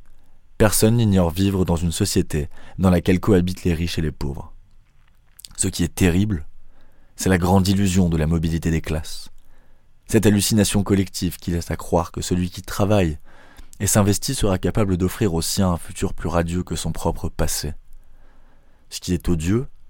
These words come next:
c'est le mensonge républicain, la reproduction des élites,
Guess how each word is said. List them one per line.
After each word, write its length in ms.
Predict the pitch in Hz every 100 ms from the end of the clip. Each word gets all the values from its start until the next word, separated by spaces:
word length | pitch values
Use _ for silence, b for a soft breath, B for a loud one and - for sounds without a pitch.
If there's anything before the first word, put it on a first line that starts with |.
| - _ _ - -
c'est 140 | -
le 60 | 101
mensonge 400 | 110 117 139 98
républicain, 560 | 87 90 80 78 71 78 - - - - _ -
la 80 | 92
reproduction 600 | 98 - 110 95 - 110
des 220 | 98 85
élites, 480 | 90 85 - - -